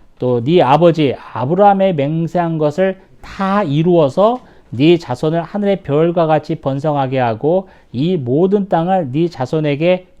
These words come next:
주겠다. 네 자손으로 말미암아 천하 만민이 복을 받게 된다."라고 삼, 사 절에 걸쳐서 아주 길게 이삭에게 축복까지 하십니다. 가나-, 아, "가나안 땅에 머물러라.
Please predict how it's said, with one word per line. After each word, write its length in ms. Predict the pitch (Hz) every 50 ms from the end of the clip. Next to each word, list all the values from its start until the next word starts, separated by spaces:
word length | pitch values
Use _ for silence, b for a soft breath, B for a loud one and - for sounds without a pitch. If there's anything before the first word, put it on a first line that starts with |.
| _
주겠다. 640 | _ - - 143 165 160 156 - 147 120 104 92 - _ _ _ _ _ _ _ _ _ _
네 280 | 113 131 175 196 196
자손으로 500 | 185 - - 131 - 185 185 180 180 180
말미암아 640 | 165 156 139 139 143 143 135 139 165 196 220 226 B B B B _
천하 440 | - - - 254 254 254 254 247 240
만민이 580 | 170 127 131 135 139 143 151 160 180 190 180 -
복을 400 | - - 151 175 202 214 220 208
받게 380 | - 170 165 - 196 185 180
된다."라고 720 | 165 165 151 147 151 143 143 139 131 135 180 196 208 208 b b b b
삼, 440 | _ _ - - 262 285 285 285 262
사 220 | 220 - 220 220
절에 360 | 202 202 196 190 190 190 185 165
걸쳐서 720 | - 120 123 131 - - 131 117 - 180 208 190 135 - b b b b b
아주 380 | 104 107 117 120 - 202 185 -
길게 920 | - - - 156 175 208 226 214 185 160 127 120 139 160 151 - b b b b b _
이삭에게 760 | - 139 165 180 170 - 202 190 180 175 165 170 175 165 170 _
축복까지 760 | - - - - _ - - 262 254 - - 233 214 208 208
하십니다. 540 | 202 185 170 - - 127 113 110 101 92 - b b b b b -
가나-, 500 | - - 165 185 214 220 214 220 208 - -
아, 140 | 165 151
"가나안 380 | 147 - - 190 233 240 233 226
땅에 220 | 226 220 220 220
머물러라. 680 | 202 160 139 151 190 208 214 208 185 175 139 110 104 -